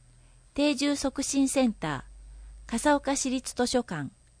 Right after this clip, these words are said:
取材協力店舗などに設置しています。店舗ごとに数に限りがありますので、あらかじめご了承ください。詳細は、Instagram笠岡スケッチプロフィール、ハイライトに掲載。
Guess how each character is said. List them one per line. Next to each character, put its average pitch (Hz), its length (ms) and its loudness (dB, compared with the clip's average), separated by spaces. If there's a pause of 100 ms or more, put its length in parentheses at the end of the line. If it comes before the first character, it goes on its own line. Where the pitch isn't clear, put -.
(320)
取 226 140 -2
材 285 220 6
協 277 220 2
力 277 240 0
店 269 220 2
舗 196 140 -2
な 202 160 0
ど 190 100 -2
に 165 120 -4
設 160 280 -6
置 202 160 -4
し - 80 -4
て 190 120 -4
い 180 120 0
ま 175 140 -4
す。 - 220 -16 (920)
店 294 220 2
舗 311 140 6
ご 294 100 4
と 233 160 0
に 190 260 -2
数 277 240 0
に 220 120 2
限 196 260 -2
り 226 120 2
が 202 80 0
あ 175 40 0
り 180 120 -2
ま 208 120 0
す - 160 -8
の 170 120 -4
で、 139 200 -6 (140)
あ 170 100 -4
ら 220 120 0
か 233 120 -2
じ 208 140 0
め 208 140 2
ご 175 140 2
了 220 180 4
承 220 220 0
く 214 120 -6
だ 196 140 -2
さ 185 160 -8
い。 151 100 -8 (1040)
詳 285 300 4
細 254 280 2
は、 247 200 2 (260)
Instagram 277 800 2
笠 262 320 2
岡 254 180 0
ス - 140 -6
ケ 247 120 2
ッ - 140 -2
チ - 300 -4
プ 208 120 2
ロ 247 120 8
フ 240 80 -6
ィ 214 200 2
ー - 40 -4
ル、 156 160 -6 (240)
ハ - 180 -2
イ 277 80 2
ラ 277 120 4
イ 247 80 2
ト 185 120 -4
に 160 140 -4
掲 156 240 -4
載。 147 320 -8